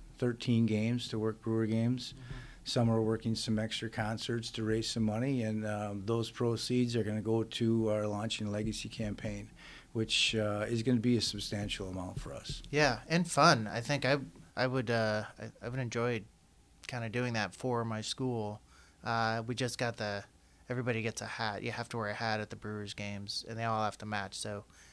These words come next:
Speaker 2: we just saw the hats come in, and they're pretty cool. Um, and then closer, I guess, coming up is May sixth.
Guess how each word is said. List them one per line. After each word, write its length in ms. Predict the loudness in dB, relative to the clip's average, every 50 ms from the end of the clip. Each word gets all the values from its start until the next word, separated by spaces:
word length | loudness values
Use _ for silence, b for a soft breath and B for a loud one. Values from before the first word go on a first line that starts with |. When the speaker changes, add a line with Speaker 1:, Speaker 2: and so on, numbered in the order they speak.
| B B -10
Speaker 2:
we 40 | -6
just 200 | -2 0 0 0
saw 140 | 0 -2
the 60 | -4 -6
hats 280 | -6 -4 -6 -6 -6 -10
come 180 | -12 -10 -10
in, 120 | -8 -8 -8
and 80 | -8
they're 80 | -10 -10
pretty 240 | -12 -12 -14 -14 -14
cool. 340 | -14 -14 -12 -12 -12 -12 -14 -18 -20 -20 _ -4
Um, 420 | -2 0 0 0 -2 -4 -8 -10 -14 -20 -20 -20 -20 B B B B B B B
and 100 | 2 6
then 360 | 6 6 6 6 2 -2 -6 -8 -14 -14 -8 0
closer, 680 | 6 6 6 6 6 4 2 4 4 4 2 2 0
I 80 | -2 0
guess, 380 | 2 4 4 4 2 0 -2
coming 300 | -4 -4 -4 -2 2 4
up 180 | 4 4 4 2
is 140 | -2 -2 -2
May 160 | -2 -2 0
sixth. 420 | 0 0 0 0 -2 -2 -2 -4